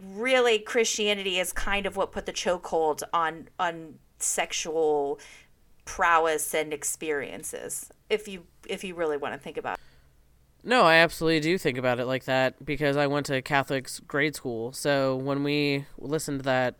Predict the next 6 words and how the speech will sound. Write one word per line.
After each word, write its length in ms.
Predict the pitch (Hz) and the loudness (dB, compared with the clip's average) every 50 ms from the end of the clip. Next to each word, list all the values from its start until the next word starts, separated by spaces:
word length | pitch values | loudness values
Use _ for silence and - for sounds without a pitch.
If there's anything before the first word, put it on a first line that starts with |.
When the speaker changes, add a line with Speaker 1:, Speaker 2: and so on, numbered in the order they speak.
| - - - - - - - - | -14 -16 -16 -16 -14 -16 -12 -8
Speaker 2:
um, 460 | 147 139 131 127 127 120 107 67 - - - | -4 -4 -2 -4 -4 -6 -8 -12 -16 -14 -8
ted 200 | - 170 190 170 | -4 -4 -4 -2
Talk, 460 | - 147 135 135 135 - - - - - _ _ _ - | 0 0 2 2 2 0 -2 -6 -16 -20 _ _ _ -2
I 180 | 151 143 143 | 0 0 0
was 240 | 139 139 139 123 - | 0 -2 -4 -4 -2
like, 260 | 143 139 135 131 - | -2 -2 -2 -2 -6